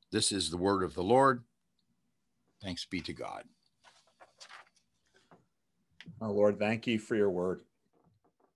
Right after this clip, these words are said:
Speaker 2: We ask that you to guide us now as we discuss it, Lord. Bless this time. Give us all listening ears to hear what your Spirit would say to each one of us. Bless this time, Lord,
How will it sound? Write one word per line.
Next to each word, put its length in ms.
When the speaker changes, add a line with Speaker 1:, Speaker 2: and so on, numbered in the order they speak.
Speaker 2:
We 160
ask 300
that 200
you 100
to 280
guide 300
us 180
now 240
as 140
we 80
discuss 500
it, 100
Lord. 280
Bless 260
this 220
time. 360
Give 140
us 140
all 300
listening 440
ears 540
to 140
hear 400
what 220
your 100
Spirit 500
would 120
say 220
to 180
each 180
one 140
of 80
us. 280
Bless 240
this 180
time, 320
Lord, 160